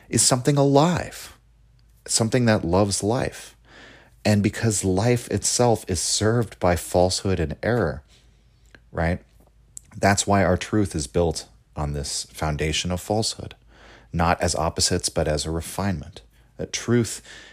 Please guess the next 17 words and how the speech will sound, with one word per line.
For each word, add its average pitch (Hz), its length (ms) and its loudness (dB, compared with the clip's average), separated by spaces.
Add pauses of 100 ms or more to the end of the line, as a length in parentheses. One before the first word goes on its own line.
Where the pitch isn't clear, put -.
(100)
is 95 120 0
a 101 60 4
more 95 460 2
refined 104 640 2
version 80 680 0 (320)
of 80 160 0
our 87 160 6
vulgar, 82 680 2 (340)
metaphysical, 82 840 0
or 78 100 0
mythological 80 840 2
lies 76 340 0
about 76 240 -2
reality 73 580 -4 (120)
into 87 140 0
something 92 600 2 (500)
mathematical 80 1120 -2